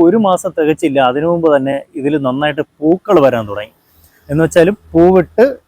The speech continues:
ഇത് കായ്ക്കാനുള്ള ഒരു ടെൻഡൻസി കാണിച്ചു. പക്ഷേ ഇത് ഇത്രയും കുഞ്ഞ് ശരീരം വളരെ ശുഷ്കിച്ചിരിക്കുന്നതുകൊണ്ട് എന്ത് ചെയ്തു, ഞാൻ വിചാരിച്ചു ഇത്തിരി പൊക്കമെങ്കിലും വെക്കട്ടെ എന്ന് വെച്ചിട്ട് ഞാൻ ആ വന്ന പൂക്കളെയെല്ലാം ഞാൻ കട്ട് ചെയ്ത് കളഞ്ഞായിരുന്നു മൊത്തത്തിൽ.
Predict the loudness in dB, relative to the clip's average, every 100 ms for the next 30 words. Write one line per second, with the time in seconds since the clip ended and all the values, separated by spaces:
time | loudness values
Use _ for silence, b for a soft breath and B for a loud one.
0 | -6 -4 -2 0 0 0 0 2 2 2
1 | 0 -2 -4 -4 -4 -4 -4 -4 -6 -2
2 | 0 0 -2 -2 -4 -4 -2 2 2 2
3 | 0 0 2 2 2 0 2 0 -4 _
4 | _ -6 -6 -2 -2 2 4 4 4 2
5 | 2 0 -2 0 2 2 -2 b b -2
6 | 0 4 4 4 0 -2 0 0 -2 -4
7 | -4 -2 0 2 2 0 0 -2 2 2
8 | 2 -2 -4 -6 -8 -10 -12 _ _ -2
9 | 0 2 2 2 2 -2 -4 -6 -2 -2
10 | -4 0 2 4 2 2 0 -4 -4 -2
11 | 0 -2 -4 -4 -2 0 -2 -4 -8 -8
12 | -8 -10 -12